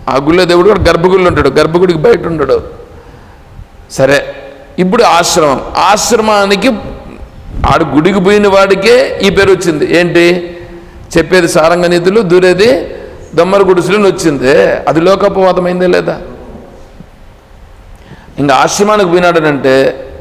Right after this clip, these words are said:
ఎట్లుండాలి వాడు? ధర్మబద్ధంగా ఉండాలని వద్దా? ఎంత ధర్మంగా ఉండాలి? ఏమండి, తత్వం తెలుసుకోవాలని వద్దా? వీడిని చూసి వేరే వాళ్ళు ఏమనాలి? "రే నాయనా,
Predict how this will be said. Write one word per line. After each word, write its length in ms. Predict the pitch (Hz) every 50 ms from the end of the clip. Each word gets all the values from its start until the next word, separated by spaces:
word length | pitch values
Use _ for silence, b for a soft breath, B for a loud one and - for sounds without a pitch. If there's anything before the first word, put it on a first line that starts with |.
| - - -
ఎట్లుండాలి 400 | 120 107 - 143 143 139 131 127
వాడు? 460 | 127 123 123 117 123 127 - - - - - - - - - - - - - - - - - - - - - - - - - - - - - - - - - - - - - - - - - - - - - -
ధర్మబద్ధంగా 640 | 95 123 156 175 190 180 175 151 143 165 165 185 180
ఉండాలని 280 | 165 160 165 160 156 143
వద్దా? 280 | 135 131 131 123 110 - - - - - - - - - - - - - - - - - - - - - - - - - - - - - - 117
ఎంత 180 | 117 123 139
ధర్మంగా 460 | 139 117 120 120 131 139 143 143 143
ఉండాలి? 400 | 139 135 135 135 139 139 139 135 - - - - - - - B B B B B B B B B B B - - - - - - - -
ఏమండి, 260 | 135 147 151 170 180
తత్వం 460 | 180 - - - 175 - 165 170 170
తెలుసుకోవాలని 480 | 160 156 156 147 - - 170 160 156 151
వద్దా? 280 | 143 - 127 127 127 120 - B B B B B 123
వీడిని 680 | 123 135 185 202 214 226 247 233 202 226 220 220 - - -
చూసి 640 | 220 226 226 - - - 160 170 165 143 127 123 123 - - - - -
వేరే 220 | - 147 175 180 185
వాళ్ళు 260 | 180 170 160 156 156
ఏమనాలి? 480 | 160 160 156 151 143 135 135 135 139 135 - - - - - - - - - - - - - - - - - -
"రే 100 | 113 113
నాయనా, 340 | 113 110 113 - 180 -